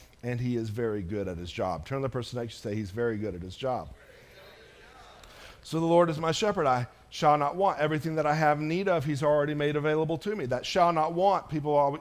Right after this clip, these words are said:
you know, p-, someone asked me one time, "What does it mean when it says shall not want?" It means you're not gonna have any lack in your life. <laughs>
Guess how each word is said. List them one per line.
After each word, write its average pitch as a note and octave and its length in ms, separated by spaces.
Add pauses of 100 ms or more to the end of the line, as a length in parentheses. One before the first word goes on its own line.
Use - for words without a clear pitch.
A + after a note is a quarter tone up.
you D3 120
know, C#3 120
p-, D#3 200
someone C#3+ 460
asked C3+ 240
me D3+ 60
one C3+ 120
time, C#3+ 240 (260)
"What F3 100
does F3 100
it E3+ 80
mean F#3 260
when D3 100
it C3 40
says C#3 180
shall D#3 260
not D#3 200
want?" F#3 280 (1040)
It - 40
means E3+ 180
you're - 100
not F3 100
gonna E3 140
have D#3+ 160
any D#3+ 80
lack G3+ 320
in F#3+ 80
your C#3 120
life. - 360 (120)
<laughs> E3+ 400